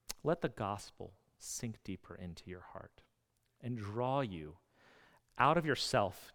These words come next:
towards one another, and then drive us out to all others, so that you and I are the kind of people who live for the good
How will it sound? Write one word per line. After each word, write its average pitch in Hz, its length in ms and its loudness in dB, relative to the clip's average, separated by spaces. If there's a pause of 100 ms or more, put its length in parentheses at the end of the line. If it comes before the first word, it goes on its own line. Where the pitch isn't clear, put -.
towards 131 380 0
one 120 160 2
another, 107 420 -2 (720)
and 104 100 -6
then 98 140 -2
drive 107 420 0
us 95 220 -6 (100)
out 90 460 -8 (680)
to - 180 -14
all 92 320 -2
others, - 560 -14 (880)
so - 160 -12
that 110 140 -4
you 135 280 -2
and 135 100 2
I 117 140 4
are 104 100 2
the 104 60 -4
kind - 160 -6
of 104 60 -4
people 104 200 -6
who 104 120 -4
live 117 400 0
for - 120 -12
the 92 100 -6
good 101 360 -2